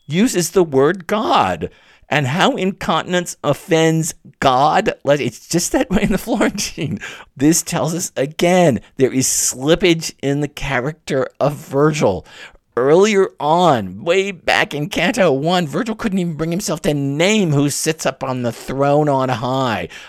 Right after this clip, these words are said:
up in the Empyrean. Now, well, the words God just slip right on out. Virgil is the most problematic character in comedy, without doubt. Okay,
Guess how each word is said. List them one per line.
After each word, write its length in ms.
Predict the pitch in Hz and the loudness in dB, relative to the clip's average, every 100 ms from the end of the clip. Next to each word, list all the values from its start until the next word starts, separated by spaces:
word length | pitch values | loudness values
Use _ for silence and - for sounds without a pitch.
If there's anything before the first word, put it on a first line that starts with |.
| - | -8
up 220 | 113 143 123 | -6 -4 -2
in 140 | 123 | -2
the 180 | 113 - | -4 -4
Empyrean. 720 | 135 147 131 110 135 113 95 | -4 -2 -4 -4 -4 -6 -6
Now, 640 | 110 120 127 156 269 330 - | -6 -4 0 0 0 -2 -8
well, 300 | - - - | -6 -6 -6
the 100 | - | -8
words 380 | 87 120 127 - | -6 -2 -4 -4
God 340 | - 104 123 131 | -8 -4 -4 -4
just 300 | 135 139 - | -4 -2 -4
slip 360 | - 131 131 | -4 -4 -4
right 220 | 151 143 | -4 -2
on 160 | 170 196 | -2 0
out. 320 | 330 311 - - - - - _ | 0 -2 -4 -12 -20 -20 -20 _
Virgil 440 | - 143 147 165 147 | -8 -4 -2 -2 -2
is 220 | 131 113 98 | -4 -4 -2
the 120 | 117 | -2
most 720 | 113 117 117 117 135 - - - | -2 -2 0 2 2 -2 -10 -14
problematic 920 | - 113 120 117 117 117 110 110 - - | -6 -4 -2 -2 -2 -2 -2 -4 -6 -8
character 520 | - 107 110 - 98 | -6 -4 -6 -8 -8
in 260 | 107 107 | -6 -6
comedy, 600 | 104 - 110 101 101 98 - - | -6 -6 -6 -4 -8 -10 -16 -18
without 1300 | 85 101 120 131 - - _ 104 101 101 - - _ - | -10 -2 0 0 -2 -14 _ -8 -6 -6 -8 -16 _ -4
doubt. 600 | 98 87 69 - - - _ _ _ _ - | -2 -2 -8 -14 -16 -16 _ _ _ _ -6
Okay, 460 | 143 139 117 170 | 0 2 2 0